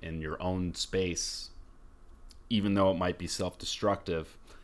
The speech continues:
uh, it's just telling us what that feeling is like. And I think that between the lyrics and the music, it communicates that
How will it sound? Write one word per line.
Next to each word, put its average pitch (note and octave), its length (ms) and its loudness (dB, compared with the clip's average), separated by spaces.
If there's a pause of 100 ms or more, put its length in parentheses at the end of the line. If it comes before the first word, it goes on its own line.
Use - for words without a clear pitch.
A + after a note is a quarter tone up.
(640)
uh, D#2+ 200 -2
it's E2+ 160 -4
just - 200 -2
telling G#2 300 2
us F2+ 200 0
what F#2 260 -2
that F2 200 2
feeling F2 360 -2
is D2+ 180 -6
like. D2+ 360 -4 (600)
And E2 420 0
I E2 100 -4
think F2 320 -4 (100)
that D#2 380 0
between - 320 -2
the E2 80 0
lyrics F#2+ 680 4
and E2 240 -2
the D#2+ 40 -4
music, F2 680 0 (360)
it E2+ 180 -4
communicates F#2 640 0
that E2+ 300 2